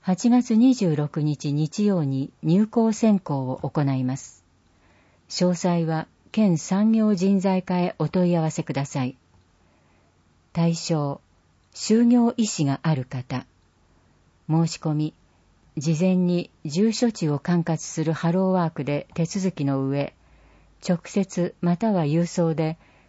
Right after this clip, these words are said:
カナテクカレッジ東部、横浜市鶴見区、またはカナテクカレッ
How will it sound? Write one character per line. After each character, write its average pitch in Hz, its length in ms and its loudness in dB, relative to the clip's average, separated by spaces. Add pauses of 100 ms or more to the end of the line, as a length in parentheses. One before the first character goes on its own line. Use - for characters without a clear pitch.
(220)
カ 180 160 2
ナ 220 160 4
テ 233 120 2
ク 226 160 0
カ 208 180 0
レ 151 140 0
ッ 143 80 -6 (100)
ジ 135 240 -8 (180)
東 208 280 -2
部、 - 160 -8 (840)
横 165 260 0
浜 180 280 2
市 143 180 -4
鶴 160 280 -2
見 156 120 0
区、 - 260 -10 (760)
ま 170 160 0
た 185 160 0
は 151 200 -2 (640)
カ 180 120 2
ナ 214 180 4
テ 214 140 0
ク 208 180 -4
カ 185 160 -2
レ 151 120 0
ッ 139 80 -6